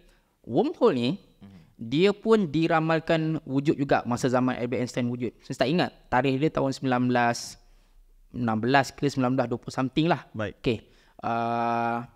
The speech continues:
Speaker 1: dan setakat ini kita belum jumpa lagi wormhole dan kita pun belum mampu buat lagi.
Speaker 2: Okey, kejap.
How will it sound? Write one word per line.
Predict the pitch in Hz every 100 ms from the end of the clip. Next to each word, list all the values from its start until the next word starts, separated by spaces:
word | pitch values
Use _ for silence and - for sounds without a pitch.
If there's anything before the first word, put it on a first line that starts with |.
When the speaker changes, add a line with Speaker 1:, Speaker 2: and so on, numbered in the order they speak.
| _ _ _
Speaker 1:
dan | - 117 120 120 120
setakat | - - 185 185 180 -
ini | 175 202 214 208
kita | - 156 151 -
belum | 170 120 143 139
jumpa | 120 135 -
lagi | 143 110 113 165 _ _
wormhole | - 117 127 120 127 190 - _ _ _ _ _ -
dan | 120 117
kita | 117 127 - 143
pun | 135
belum | 123 120
mampu | 123 120 120
buat | 117 -
lagi. | 107 104 101 _ _ _ -
Speaker 2:
Okey, | 156
kejap. | 113 117 101